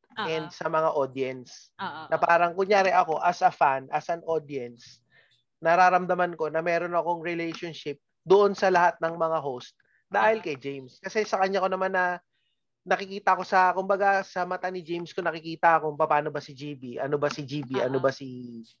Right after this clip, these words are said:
Speaker 2: si Rems.
Speaker 1: Oo.
Speaker 2: Ano ko bang i-approach to? Kakausapin ko ba to? Kasi kung ako, kung ako sa totoo, kunyari yan, mga A P, A P na yan, hindi naman ako magiging confident makipag-usap sa mga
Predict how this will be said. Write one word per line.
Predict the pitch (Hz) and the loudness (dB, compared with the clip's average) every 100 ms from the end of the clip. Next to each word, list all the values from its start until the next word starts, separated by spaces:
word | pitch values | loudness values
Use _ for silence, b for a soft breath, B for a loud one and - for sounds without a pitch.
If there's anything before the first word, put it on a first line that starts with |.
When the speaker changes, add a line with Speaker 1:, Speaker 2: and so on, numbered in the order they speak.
| _ _ | _ _
Speaker 2:
si | - | -2
Rems. | 139 156 135 110 - - _ | 4 4 4 -2 -16 -20 _
Speaker 1:
Oo. | 214 170 - _ _ | -14 -14 -18 _ _
Speaker 2:
Ano | 143 147 | 0 2
ko | 139 | 2
bang | 143 147 156 | 2 2 4
i-approach | 143 143 139 135 - | 2 4 0 0 -6
to? | - 151 135 | 0 2 2
Kakausapin | 127 127 127 131 127 123 123 | 0 -2 -4 -4 -6 -10 -10
ko | |
ba | 127 | -10
to? | 135 139 120 B B B - | -8 -8 -10 B B B -4
Kasi | 180 196 | 0 0
kung | 196 202 | 0 2
ako, | 190 190 190 - | 2 2 -4 -4
kung | 196 | 0
ako | 202 190 180 | 2 4 4
sa | 185 | 0
totoo, | 180 185 170 143 | -2 -4 -4 -2
kunyari | 165 180 170 160 | -2 -2 -2 -2
yan, | |
mga | 143 135 147 | -4 -6 -6
A | 147 | -8
P, | 139 156 | -10 -8
A | 143 143 | -8 -8
P | |
na | 139 123 | -8 -10
yan, | 120 _ _ - - | -12 _ _ -20 -8
hindi | 185 | 0
naman | 220 226 | 4 4
ako | 214 214 | 4 2
magiging | 208 202 185 196 | 2 -2 -8 -4
confident | 190 180 185 190 | -2 -2 -4 -6
makipag-usap | 175 180 170 170 156 165 | -8 -6 -6 -6 -6 -6
sa | - 165 | -4 -2
mga | 160 | -2